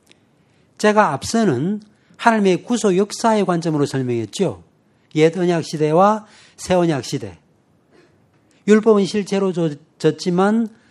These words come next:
은혜는 아직 약속으로만 주어진 시대, 옛 언약 시대죠. 새 언약 시대는 어떤 시대죠? 은혜가 실제로 드러난 시대죠.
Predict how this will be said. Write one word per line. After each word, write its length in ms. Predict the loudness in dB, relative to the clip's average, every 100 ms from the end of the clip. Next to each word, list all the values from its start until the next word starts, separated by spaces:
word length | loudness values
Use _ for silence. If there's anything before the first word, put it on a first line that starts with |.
| _ _ 2
은혜는 580 | 4 4 2 2 0 -2 -2
아직 320 | -2 -2 -2
약속으로만 520 | -4 -2 0 2 0
주어진 380 | 0 -2 -2 -8
시대, 300 | -8 -12 -2
옛 200 | -2 0
언약 220 | -2 -2
시대죠. 560 | -4 -6 -4 -4 -4 -6 _ _ _ _ _
새 180 | -4 -2
언약 320 | -2 -2 -2
시대는 540 | -4 -4 0 0 0 -4 _ _ _ _ _ _ _ _ _
어떤 260 | -8 -2 -2
시대죠? 540 | -2 -4 -4 -4 -4 -10 _ _ _ _ _ _ _ _ -2
은혜가 640 | 2 2 2 2 0 -2 -8
실제로 680 | -6 -4 -4 -4 -2 -2
드러난 320 | -4 -4 -4 -4
시대죠. 480 | -6 -10 -12 -18